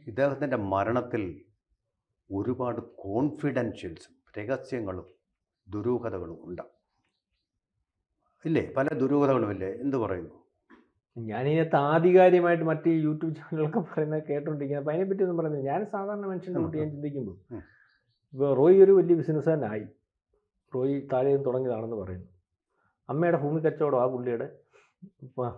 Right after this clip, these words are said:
Speaker 2: പുള്ളിയെ പ്രേരണയിലാക്കിയത്.
Speaker 1: ഉം.
Speaker 2: അപ്പൊ അതിനനുസരിച്ച് ഭൂമി കച്ചവടം, അല്ലെങ്കിൽ ആദ്യം ഇതിനകത്ത് ഇപ്പൊ ഞാനായാലും ആരായാലും ഒരു ബിസിനസ്സിനകത്തോട്ട് പതിയപ്പെടുമ്പോ അതിനെ, ആ, അതുപോലെ ചെയ്-, ആ, ചെയ്യുന്ന ആൾക്കാരുടെ കൂടെ നിന്നാണല്ലോ ചെയ്യുന്നത്.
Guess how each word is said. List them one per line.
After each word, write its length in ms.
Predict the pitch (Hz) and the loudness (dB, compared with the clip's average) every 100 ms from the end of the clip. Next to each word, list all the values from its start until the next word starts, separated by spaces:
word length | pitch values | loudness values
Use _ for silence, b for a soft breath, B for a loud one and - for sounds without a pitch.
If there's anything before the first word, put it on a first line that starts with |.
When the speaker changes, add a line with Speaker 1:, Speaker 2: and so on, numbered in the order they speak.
| 110 | -4
Speaker 2:
പുള്ളിയെ 180 | 131 143 | -2 -2
പ്രേരണയിലാക്കിയത്. 800 | 139 143 143 147 123 113 101 | 0 0 0 -2 -2 -4 -8
Speaker 1:
ഉം. 240 | - - - - _ _ _ _ _ _ _ _ _ _ _ - | -10 -14 -20 -20 _ _ _ _ _ _ _ _ _ _ _ 0
Speaker 2:
അപ്പൊ 180 | 196 180 | 8 8
അതിനനുസരിച്ച് 520 | 185 208 196 190 185 | 8 4 2 0 4
ഭൂമി 200 | 185 185 | 4 6
കച്ചവടം, 420 | 185 185 180 185 - 175 | 4 4 4 2 -4 -6
അല്ലെങ്കിൽ 300 | 165 180 170 | 0 4 6
ആദ്യം 340 | 151 180 185 | 6 6 6
ഇതിനകത്ത് 480 | 180 180 185 180 190 | 4 4 4 4 4
ഇപ്പൊ 180 | 180 185 | 4 4
ഞാനായാലും 640 | 160 156 175 175 170 170 | 4 4 4 4 6 8
ആരായാലും 560 | 160 170 175 175 170 151 | 8 6 4 2 -2 -2
ഒരു 140 | 156 160 135 | 2 2 0
ബിസിനസ്സിനകത്തോട്ട് 680 | 139 156 151 170 156 160 170 | -4 -4 -4 -2 -2 -2 -4
പതിയപ്പെടുമ്പോ 640 | 147 143 147 160 160 160 | -2 0 0 -4 -2 0
അതിനെ, 340 | 143 151 156 127 - - | 0 0 -6 -6 -14 -18
ആ, 220 | 135 131 127 - - | -12 -10 -10 -12 -10
അതുപോലെ 360 | 131 131 147 151 | -6 -2 0 0
ചെയ്-, 240 | 147 143 | -2 -4
ആ, 220 | 139 131 - - | -4 -6 -10 -4
ചെയ്യുന്ന 320 | 139 143 160 | -2 0 0
ആൾക്കാരുടെ 440 | 147 139 147 147 147 | 0 -2 0 0 0
കൂടെ 240 | 139 151 | 0 0
നിന്നാണല്ലോ 480 | 147 139 127 127 123 | 0 -2 -4 -4 -6
ചെയ്യുന്നത്. 320 | - 95 92 | -6 -10 -10